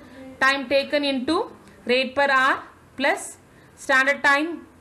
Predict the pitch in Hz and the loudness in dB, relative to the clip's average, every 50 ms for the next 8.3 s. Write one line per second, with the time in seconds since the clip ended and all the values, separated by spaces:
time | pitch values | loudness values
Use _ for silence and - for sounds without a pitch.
0 | - - - - 220 226 247 262 277 277 285 302 370 359 - - - - - - | -20 -20 -10 -2 0 2 2 2 0 0 0 0 0 -2 -4 -10 -14 -16 -20 -20
1 | - - - - - - - - - - - 262 262 269 277 269 - - - 262 | -20 -20 -20 -20 -20 -20 -20 -20 -20 -6 0 0 2 2 0 -2 -6 -8 -2 0
2 | 247 233 233 233 277 277 294 285 285 269 277 294 277 254 269 262 247 233 254 254 | 2 2 2 2 2 0 0 2 0 0 0 0 2 2 4 4 4 4 4 4
3 | 254 254 254 294 311 427 - - - - - - - 226 254 247 262 269 269 269 | 4 4 4 4 2 2 2 -4 -18 -20 -20 -12 -4 -2 0 4 6 6 6 4
4 | 269 233 220 262 294 415 440 - - 277 254 240 240 247 240 240 - 254 254 302 | 2 2 2 2 2 2 -2 -4 -2 0 2 2 2 0 -2 0 2 2 2 2
5 | 359 - - - - - - - - 247 262 269 240 262 311 320 339 480 - - | 0 -6 -12 -20 -20 -20 -20 -8 -2 -2 0 0 0 0 0 0 0 -2 -4 -10
6 | - - - - - - - - - 262 262 277 285 262 277 269 269 269 294 277 | -18 -20 -20 -20 -20 -20 -16 -4 0 0 2 2 0 0 0 0 0 0 -2 0
7 | 277 277 277 269 262 262 269 277 269 269 311 370 494 - - - - - 247 254 | 2 2 2 2 2 4 2 2 2 0 0 0 0 -2 -6 -16 -16 -8 -2 0
8 | 254 247 247 330 359 - | 0 0 2 0 -2 -2